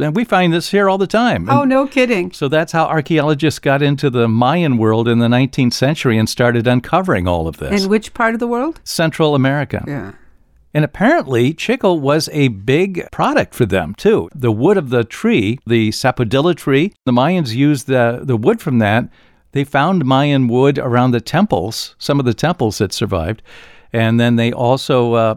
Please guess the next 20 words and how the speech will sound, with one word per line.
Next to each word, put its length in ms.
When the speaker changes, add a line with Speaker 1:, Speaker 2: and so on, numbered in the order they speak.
Speaker 1:
harvested 800
the 520
gum 420
to 120
quench 320
their 160
thirst 460
and 100
everything. 460
Speaker 2:
Oh, 20
they 160
did. 380
They 160
did 260
use 300
it 160
for 140
that 280
purpose, 600
to 260